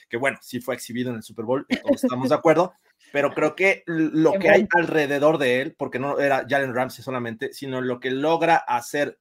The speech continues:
Speaker 1: con este, eh, roster, que para muchos es limitado en talento, me parece que es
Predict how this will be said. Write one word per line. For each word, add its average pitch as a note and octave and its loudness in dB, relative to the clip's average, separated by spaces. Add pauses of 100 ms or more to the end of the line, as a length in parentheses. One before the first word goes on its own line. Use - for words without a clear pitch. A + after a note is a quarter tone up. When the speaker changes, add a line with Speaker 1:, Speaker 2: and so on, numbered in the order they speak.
(100)
Speaker 1:
con B2+ -6
este, D3 -2
eh, A#2+ -6
roster, D3+ -4 (440)
que D3+ 0
para C3+ 2
muchos D#3 -4
es D3+ -2
limitado D3+ 0
en D#3+ -4
talento, C#3+ -2 (140)
me B2+ -14
parece C3 -4
que B2 -2
es B2 -8